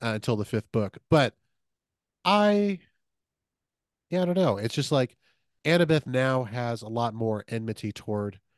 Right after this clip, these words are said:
Luke. And I feel like that, uh, that'll dr-, dramatically change the rest of the series and kind of loses a little bit of the tension, especially toward the end. You know, maybe it's a good change, maybe not.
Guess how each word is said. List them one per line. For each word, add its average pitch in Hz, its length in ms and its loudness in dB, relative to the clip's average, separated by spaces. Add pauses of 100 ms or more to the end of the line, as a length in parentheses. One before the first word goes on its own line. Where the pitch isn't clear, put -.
(420)
Luke. 208 440 -2 (160)
And 117 520 -4 (340)
I 131 80 -4
feel 139 180 0
like 120 200 0
that, 123 180 2
uh, 120 200 -2
that'll 113 420 0
dr-, - 260 -10
dramatically 131 500 0
change 110 360 -6
the 104 100 -6
rest 101 160 -8
of 101 80 -16
the 98 60 -10
series 101 580 -8 (320)
and 139 160 -4
kind 175 140 0
of 131 240 -2
loses 131 320 4
a 113 40 0
little 117 140 2
bit 113 140 0
of 101 80 -4
the 107 80 -4
tension, 120 400 -4
especially 101 380 -6
toward - 240 -10
the 104 140 -10
end. 98 280 -10 (880)
You 151 80 0
know, 170 60 8
maybe 175 220 8
it's 165 140 6
a 151 40 2
good 147 140 2
change, 139 300 -2
maybe 127 220 0
not. 113 360 -2